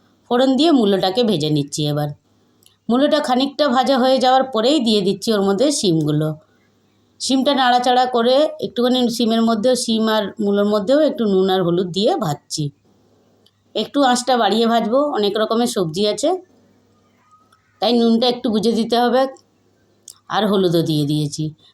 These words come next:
তবে এই সময় আমি নুন আর হলুদের পরিমাণটা একটু বেশিভাবে দিয়েছি, যাতে সব সবজির মধ্যে একবারেই পড়ে যায়।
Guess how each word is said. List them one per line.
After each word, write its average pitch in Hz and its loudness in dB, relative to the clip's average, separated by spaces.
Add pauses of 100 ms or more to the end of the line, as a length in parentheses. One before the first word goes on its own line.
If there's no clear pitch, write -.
তবে 269 2
এই 269 0
সময় 269 0
আমি 269 0
নুন 240 2
আর 233 0
হলুদের 220 0
পরিমাণটা 196 0
একটু 226 -4
বেশিভাবে 190 -2
দিয়েছি, 220 -2
যাতে 233 -2
সব 185 -4 (540)
সবজির 180 -4
মধ্যে 208 0
একবারেই 175 -2
পড়ে 143 -2
যায়। 139 -8